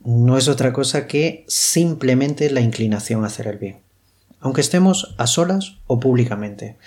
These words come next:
Es el respeto hacia los demás, independientemente de las circunstancias. Por otro lado, también cabe recalcar que la bondad,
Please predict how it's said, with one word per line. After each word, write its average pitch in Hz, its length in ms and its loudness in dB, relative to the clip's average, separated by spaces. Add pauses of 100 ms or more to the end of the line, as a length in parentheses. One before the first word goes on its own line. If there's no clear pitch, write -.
(220)
Es - 140 -2
el 175 100 2
respeto 180 720 0
hacia 120 400 -2
los 113 180 -2
demás, 131 540 -4 (180)
independientemente 120 840 2
de 104 80 -2
las 101 160 -6
circunstancias. 104 920 -8 (480)
Por 135 120 0
otro 156 220 2
lado, 160 220 2
también 156 300 -2
cabe 151 200 2
recalcar 139 560 -2
que 135 100 0
la 123 80 2
bondad, 120 500 2